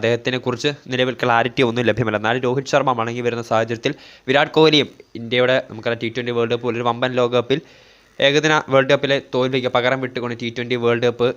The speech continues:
ആ, ജയിക്കാൻ ഒരുങ്ങുന്ന ഇന്ത്യൻ ടീമിലേക്ക് നായകൻ രോഹിത് ശർമ്മ മടങ്ങിയെത്തുമ്പോൾ തീർച്ചയായും വിരാട് കോഹ്ലിയും അദ്ദേഹത്തിനൊപ്പം ഇന്ത്യൻ നിരയിലേക്ക് മടങ്ങിയെത്തുമെന്ന് തന്നെയാണ് ആരാധകർ കാത്തിരിക്കുന്നത്. എന്നിരുന്നാലും കാത്തിരിക്കാം ടി ട്വൻ്റി വേൾഡ് കപ്പിൽ നായകസ്ഥാനം ഏറ്റെടുത്ത് രോഹിത് ശർമ്മ എന്ന ഹിറ്റ്മാൻ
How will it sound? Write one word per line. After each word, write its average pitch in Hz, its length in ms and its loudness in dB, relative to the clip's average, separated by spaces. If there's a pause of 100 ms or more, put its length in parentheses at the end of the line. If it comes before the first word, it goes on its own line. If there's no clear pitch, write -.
(180)
ആ, - 20 2 (340)
ജയിക്കാൻ 127 340 -2 (540)
ഒരുങ്ങുന്ന 117 320 0
ഇന്ത്യൻ 123 240 -2
ടീമിലേക്ക് 120 400 -2 (340)
നായകൻ 139 320 2
രോഹിത് 143 280 2
ശർമ്മ 139 160 0 (100)
മടങ്ങിയെത്തുമ്പോൾ 127 500 -2 (100)
തീർച്ചയായും 127 520 0
വിരാട് 123 260 2
കോഹ്ലിയും 120 380 2
അദ്ദേഹത്തിനൊപ്പം 107 520 0 (140)
ഇന്ത്യൻ 110 240 0
നിരയിലേക്ക് 107 400 2
മടങ്ങിയെത്തുമെന്ന് 113 640 0
തന്നെയാണ് 120 280 -2 (180)
ആരാധകർ 107 360 -4
കാത്തിരിക്കുന്നത്. 107 560 -2 (720)
എന്നിരുന്നാലും 151 400 2
കാത്തിരിക്കാം 156 480 0
ടി 135 100 0
ട്വൻ്റി 135 200 0 (100)
വേൾഡ് 131 160 4
കപ്പിൽ 123 260 0
നായകസ്ഥാനം 123 560 0
ഏറ്റെടുത്ത് 117 400 -2
രോഹിത് 117 240 0
ശർമ്മ 117 260 0
എന്ന 104 200 -6
ഹിറ്റ്മാൻ 113 280 -2